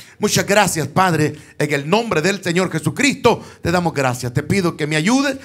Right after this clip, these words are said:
a predicar este mensaje, que lleves palabra al corazón necesitado y que en esta noche, Dios, usted pueda salvar a aquel que no es salvo, aquel que,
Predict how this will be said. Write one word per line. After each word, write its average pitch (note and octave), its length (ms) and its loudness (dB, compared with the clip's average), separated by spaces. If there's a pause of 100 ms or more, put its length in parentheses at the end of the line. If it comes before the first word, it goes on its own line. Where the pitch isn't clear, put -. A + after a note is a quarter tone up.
(200)
a - 100 -4
predicar D#3+ 400 0
este D#3 160 -2
mensaje, A3+ 640 0 (300)
que D3+ 100 0
lleves E3+ 280 0
palabra F#3+ 680 0 (140)
al C3+ 140 -6
corazón D#3 380 0
necesitado D#3+ 800 -2 (320)
y D3+ 120 -6
que D#3 500 -2
en E3 160 0
esta E3 200 0
noche, F3 380 0
Dios, E3+ 300 0
usted D#3+ 240 -4
pueda D#3+ 240 0
salvar D#3 480 0 (180)
a B2+ 60 -2
aquel D#3 260 -2
que D3+ 100 -2
no D3+ 120 0
es C#3+ 80 0
salvo, B2 500 -2 (340)
aquel F#3 480 2
que, D3+ 300 -2